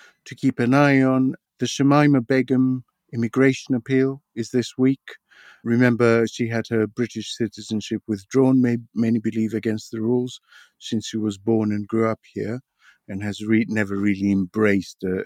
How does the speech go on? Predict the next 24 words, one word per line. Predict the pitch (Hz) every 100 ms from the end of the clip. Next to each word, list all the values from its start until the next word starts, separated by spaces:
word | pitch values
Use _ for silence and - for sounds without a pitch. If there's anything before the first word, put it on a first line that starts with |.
| -
a-, | 98 - -
any | 98 98 98
other | 98 92 87 - _ _ _ _
citizenship. | - - 107 - 98 98 - 123 - - -
Her | 107 110
lawyers | 113 127 123 113 107
will | 113 110
argue | 110 107 107
that | 98 101 101
she | -
doesn't | 107 104 98 98
pose | 98 90
a | 95
security | - - 135 - 113
risk, | 113 110 - _
that | 107
she | - 104
was | 101 104
a |
victim | 98 95 - 92
of | 92
grooming. | - 131 117 117 117 - _ _ _ _ _ -
The | 107 -
Telegraph | 143 139 113 117 110 107 - _